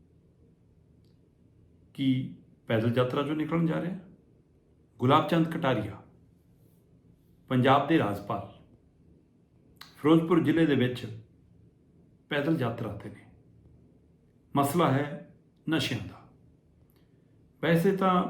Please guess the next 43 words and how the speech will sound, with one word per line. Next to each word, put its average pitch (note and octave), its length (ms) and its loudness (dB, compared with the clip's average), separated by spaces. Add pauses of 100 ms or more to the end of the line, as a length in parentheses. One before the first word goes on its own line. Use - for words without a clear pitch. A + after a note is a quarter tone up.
ਪੰਜਾਬ A2+ 340 0
ਸਰਕਾਰ E3 420 -2
ਦਮ C#3+ 220 -2
ਭਰਦੀ C#3 400 -2
ਹੈ D3+ 40 -2
ਕਿ C#3+ 140 -6
ਯੁੱਧ D#3 280 -2
ਨਸ਼ਿਆਂ C#3 340 -2
ਵਿਰੁੱਧ D3 240 -6
ਦਾ D3+ 80 -2
ਦੂਜਾ A2 360 -2
ਗੇੜ C3+ 220 0
ਵੀ D3 200 -2
ਅਸੀਂ C#3+ 200 -4 (640)
ਸਫਲਤਾਪੂਰਵਕ C3 800 -2
ਚਲਾ B2 260 0
ਰਹੇ C#3+ 180 0
ਹਾਂ A2+ 100 0 (680)
ਤੇ C#3 80 -6
ਪੰਜਾਬ C3 440 4
'ਚ - 120 -12
ਤਾਂ C3+ 100 0
ਨਸ਼ਿਆਂ A2+ 300 0
ਨੂੰ C#3+ 100 2
ਵੀ C#3 120 4
ਨੱਥ C3 320 0
ਪਾ B2+ 100 -2
ਲਈ, A#2+ 160 0 (380)
ਗੈਂਗਸਟਰ G#2 320 -4
ਵਾਲਾ C3 180 2
ਕੰਮ C#3 200 -2
ਵੀ C#3+ 60 0
ਸੈੱਟ - 240 -4
ਕਰ C#3+ 140 -4
ਲਿਆ, C3+ 180 -2
ਕਿਉਂਕਿ C#3 240 -4
ਬਹੱਤਰ A#2+ 440 -4
ਘੰਟਿਆਂ B2 240 -2
ਵਾਲਾ B2+ 120 0
ਆਪਰੇਸ਼ਨ B2 380 -4
ਪ੍ਰਹਾਰ A#2 380 -2
ਚੱਲ A#2+ 160 -2
ਰਿਹਾ। C3 200 -4